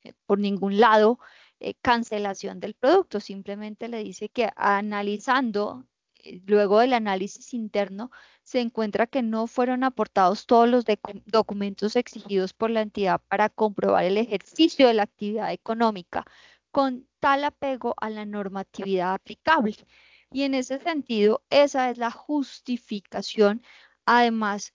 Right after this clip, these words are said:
que devino de una, un requerimiento de documentación que fue desatendido por la empresa que usted representa.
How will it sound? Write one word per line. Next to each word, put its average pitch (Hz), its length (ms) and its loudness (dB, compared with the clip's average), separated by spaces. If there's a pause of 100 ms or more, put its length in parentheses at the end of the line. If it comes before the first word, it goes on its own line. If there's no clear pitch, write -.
(220)
que 277 160 6
devino 262 640 4 (400)
de 226 220 4
una, 220 460 -6 (160)
un 269 200 2
requerimiento 233 1040 0
de 262 200 6
documentación 208 1200 -2 (220)
que 254 140 4
fue 254 200 2
desatendido 269 1120 4 (800)
por 277 240 8 (200)
la 208 180 -4
empresa 202 400 -8
que - 100 -14
usted 220 320 -10
representa. 240 800 -4